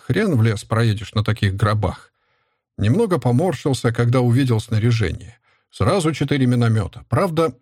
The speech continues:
ротных, калибром пятьдесят миллиметров, но если будет возможность их использовать, партизанам станет грустно.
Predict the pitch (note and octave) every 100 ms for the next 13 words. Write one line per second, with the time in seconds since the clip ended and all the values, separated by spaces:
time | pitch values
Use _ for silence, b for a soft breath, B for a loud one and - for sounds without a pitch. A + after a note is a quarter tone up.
0 | - B2+ F#3+ G#3+ G2+ G2+ - A#2 B2 A2+
1 | A2 A#2 - A#2 A#2 C3+ A#2 - F#2 G#2
2 | D3+ F3+ E3+ - _ _ _ - F3 A3
3 | - F#3+ G3 F3+ F3 F3 F#3 G#3+ F3 E3
4 | - F#3 C#3 C3 - - A#3+ E3+ G#2+ F2
5 | - A#2+ A#2 B2+ D3 E3+ D3+ - A#2 A#2+
6 | B2+ B2 A2+ G2+ A2+ A#2